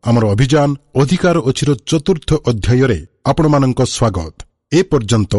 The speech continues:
ଆମେ ଶିକ୍ଷାର ଅଧିକାର ଆଇନର ଅଧୀନରେ ମିଳିବାବାଲା ସୁବିଧାଗୁଡ଼ିକ ବିଷୟରେ କଥା ହେଲେ, କିନ୍ତୁ ଏହି ଅଧିକାରଗୁଡ଼ିକୁ ପାଇବା ପାଇଁ ଆପଣଙ୍କୁ କଣ କରିବା ଦରକାର?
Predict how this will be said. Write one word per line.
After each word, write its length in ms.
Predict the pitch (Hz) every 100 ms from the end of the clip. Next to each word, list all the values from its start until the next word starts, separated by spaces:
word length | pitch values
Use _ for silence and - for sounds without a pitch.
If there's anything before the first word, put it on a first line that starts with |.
| 156 - _ _
ଆମେ 160 | 131 156
ଶିକ୍ଷାର 400 | - 175 - 185 113
ଅଧିକାର 380 | 117 143 156 -
ଆଇନର 340 | - 143 147 135
ଅଧୀନରେ 380 | 120 110 135 127
ମିଳିବାବାଲା 520 | 110 110 143 131 131 120
ସୁବିଧାଗୁଡ଼ିକ 640 | - 131 143 117 113 104
ବିଷୟରେ 360 | 110 107 113 117
କଥା 240 | 113 -
ହେଲେ, 220 | 95 95 82 - _ _ -
କିନ୍ତୁ 300 | 151 160 95 85 _ _ -
ଏହି 220 | 143 190 151
ଅଧିକାରଗୁଡ଼ିକୁ 800 | 117 117 165 156 123 131 131 139 -
ପାଇବା 320 | 117 135 135
ପାଇଁ 180 | 131 131
ଆପଣଙ୍କୁ 520 | - - 139 135 135 135 131 _ _
କଣ 200 | 151 175 156
କରିବା 300 | 127 110 107
ଦରକାର? 440 | 101 101 107 82